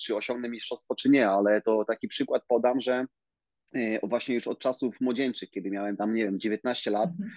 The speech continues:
Speaker 1: to jeszcze wsiu-bziu w głowie, że tak powiem. I pamiętam dokładnie sytuację, kiedy mój trener, Tomasz Lewandowski, zresztą znacie go,
Speaker 2: Tak.
Speaker 1: em,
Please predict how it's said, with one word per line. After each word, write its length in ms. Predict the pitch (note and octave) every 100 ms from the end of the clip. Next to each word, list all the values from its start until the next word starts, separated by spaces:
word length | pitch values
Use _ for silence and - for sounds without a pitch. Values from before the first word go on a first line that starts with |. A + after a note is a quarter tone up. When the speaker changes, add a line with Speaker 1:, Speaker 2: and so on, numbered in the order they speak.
| -
Speaker 1:
to 80 | -
jeszcze 280 | A2+ - A2+
wsiu-bziu 640 | - - B2 G#2 B2+ A2+
w 80 | G2+
głowie, 340 | G#2+ G#2+ G#2+ G2
że 40 |
tak 140 | A2 -
powiem. 340 | G2+ G#2+ B2+ C#3+ - - _ -
I 60 | A#2+
pamiętam 380 | B2+ D3 C#3+ B2+
dokładnie 560 | A#2+ C#3 C3+ C3 C3
sytuację, 600 | A#2 B2+ A2+ A#2 B2 -
kiedy 240 | G#2+ G#2+ A2
mój 320 | A#2 C3+ C3+
trener, 420 | C3 B2+ A2+ A2
Tomasz 300 | A#2+ A2+ G2+
Lewandowski, 460 | G#2+ G2+ G2 - G#2
zresztą 300 | G2+ - G#2
znacie 320 | - G#2 -
go, 220 | F2+ A#2+ - - - -
Speaker 2:
Tak. 100 | -
Speaker 1:
em, 1000 | A#2 A2+ A2+ A2+ A#2 A#2 A2+ A#2 A#2 A#2